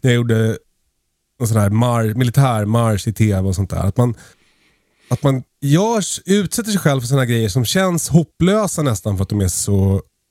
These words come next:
jobbiga. Men när man kommer ut på andra sidan, ja, men som igår kväll då, jag kom hem sent igår kväll. Och du vet, man kommer in till ett varmt hus. Man behöver inte elda i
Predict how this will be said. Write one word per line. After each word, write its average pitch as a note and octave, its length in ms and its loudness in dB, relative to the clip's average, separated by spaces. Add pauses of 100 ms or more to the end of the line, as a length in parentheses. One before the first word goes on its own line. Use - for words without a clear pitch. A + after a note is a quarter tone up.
(200)
jobbiga. F#2+ 600 0 (1120)
Men D3 180 4
när D#3 60 2
man D#3 140 0
kommer E3+ 200 2
ut G3+ 180 -2
på D#3+ 80 2
andra D3 220 0
sidan, D3+ 720 0 (140)
ja, F#3 80 0
men G#3 80 2
som G#3 120 -2
igår D#3+ 320 0
kväll G3 280 0
då, B2 200 0
jag C#3+ 80 0
kom D3+ 80 0
hem A#2 180 2
sent G#2 240 -4
igår A2+ 200 -2
kväll. F3+ 300 0 (960)
Och C#3 120 2
du C#3 60 2
vet, - 400 -4
man C#3 100 0
kommer D#3+ 280 2
in A#2+ 400 0 (840)
till D3 100 6
ett C#3+ 120 -2
varmt A#2+ 480 0 (120)
hus. - 540 -2 (840)
Man D3 120 2
behöver E3+ 160 0
inte D3 260 -2
elda D#3+ 520 0
i D3 200 0